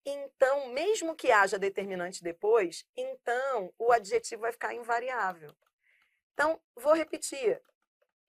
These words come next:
Só vai variar se o determinante vier antes, nessas provas, nessas questões. Isso é estranho, porque não deveria ser assim. Mas,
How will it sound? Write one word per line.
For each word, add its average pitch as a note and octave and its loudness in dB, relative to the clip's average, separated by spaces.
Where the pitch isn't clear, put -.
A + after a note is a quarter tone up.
Só C4 4
vai F3+ 4
variar D#3 -4
se - -8
o G#3+ -6
determinante G3 -2
vier F3 -4
antes, G3+ -10
nessas G3+ -6
provas, F3+ -2
nessas F3+ -10
questões. E3 -10
Isso C#4 -4
é A#3 2
estranho, D4 -4
porque G3 -4
não A#3 -10
deveria - -6
ser A#3+ 0
assim. F3 -8
Mas, D4 -6